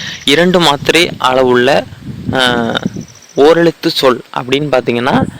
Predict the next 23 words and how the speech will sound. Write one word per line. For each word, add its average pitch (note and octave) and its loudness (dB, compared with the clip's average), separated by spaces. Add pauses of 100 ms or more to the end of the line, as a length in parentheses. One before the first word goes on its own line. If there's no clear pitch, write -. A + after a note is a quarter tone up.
(320)
ஆ, F#3 2
ஓரெழுத்து F3 4
சொல் D#3 6
கூட D#3 6
இப்ப D3+ 2
நான் C#3+ 0
சொன்னேன்ல, C3 2
மா, C3 2
அது B2 2
கூட B2+ 4
சொல்லலாம். A#2 0
சரியா? A#2+ 2
அடுத்தது C3 0
பாத்தீங்கன்னா, C3 -2 (340)
ஆயுத F3 2
எழுத்து C#3+ 2
இடம்பெறும் B2+ 2
இரண்டரை C#3+ 0
மாத்திரை D3+ 0
அளவுள்ள B2+ 2
சொல் A#2+ 0
என்ன? A#2 0 (580)
அகு, C3+ 2